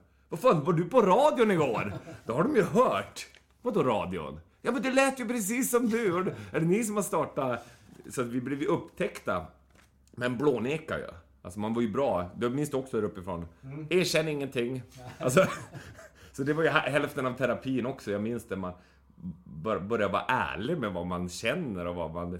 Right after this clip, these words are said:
Speaker 1: tycker och tänker. Alltså, man aldrig
Speaker 2: Men, men fick ni något fall?
Speaker 1: Ja, vi, vi fick förfrågningar.
Speaker 2: Ja.
Speaker 1: Vi fick förfrågningar. De ringde och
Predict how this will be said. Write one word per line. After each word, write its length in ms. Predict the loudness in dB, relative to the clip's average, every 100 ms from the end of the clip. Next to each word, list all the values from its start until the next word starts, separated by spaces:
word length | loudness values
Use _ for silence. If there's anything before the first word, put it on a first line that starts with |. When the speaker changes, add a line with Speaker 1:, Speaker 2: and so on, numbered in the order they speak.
| -8
Speaker 1:
tycker 480 | -10 -10 -10 -6
och 140 | -6 -4
tänker. 400 | -6 -6 -10 -10
Alltså, 160 | -8
man 140 | -6 -2
aldrig 380 | 0 0 0 -4 -6 -12
Speaker 2:
Men, 160 | -10 -4
men 160 | -4 -2
fick 220 | -2 -4
ni 80 | -6
något 180 | -6
fall? 100 | -8 -16 -18 -20 -20 -20 -20 -8
Speaker 1:
Ja, 220 | 4 6
vi, 180 | 6 0 0
vi 120 | -2
fick 420 | 0 -6 -6 -6
förfrågningar. 1000 | -4 -4 -2 -2 0 -2 -2 -4 -8 -8 -4
Speaker 2:
Ja. 180 | -4 -6 -20 -20 -10
Speaker 1:
Vi 100 | -6
fick 200 | -4 -4
förfrågningar. 420 | -6 -2 0 0
De 140 | -2
ringde 380 | -2 -2 0 0
och 380 | 2 0 -4 -14